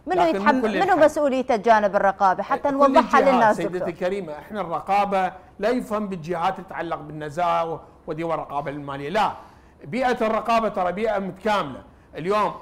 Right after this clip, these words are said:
Speaker 2: الفاعل، الفواعل الاجتماعية دور لها بالرقابة، المؤسسات لها دور بالرقابة، المؤسسات الإعلامية دور بالرقابة، المؤسسات الدينية لها دور بالرقابة. اليوم المؤسسات الرقابية المتخصصة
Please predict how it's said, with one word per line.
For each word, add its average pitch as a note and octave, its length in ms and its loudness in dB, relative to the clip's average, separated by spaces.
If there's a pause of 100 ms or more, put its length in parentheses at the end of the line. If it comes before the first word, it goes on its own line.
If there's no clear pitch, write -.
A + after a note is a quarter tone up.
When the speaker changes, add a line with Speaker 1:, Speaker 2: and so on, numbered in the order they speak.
Speaker 2:
الفاعل، F3+ 640 -2 (100)
الفواعل F3 460 -2
الاجتماعية F3 840 -6
دور E3 200 -2
لها D#3 140 -4
بالرقابة، E3+ 720 -2 (340)
المؤسسات D#3 640 -4
لها D#3+ 120 -6
دور D#3 180 -4
بالرقابة، E3 520 -2
المؤسسات D#3 460 -6
الإعلامية D3 440 -8
دور D#3 240 -6
بالرقابة، F3 680 -2 (320)
المؤسسات D#3+ 560 -6
الدينية D#3 340 -8
لها E3+ 100 -2
دور E3+ 200 -2
بالرقابة. F3 760 -2 (400)
اليوم D#3+ 600 -2 (260)
المؤسسات E3+ 680 -4
الرقابية F#3 760 -2
المتخصصة F3+ 920 -4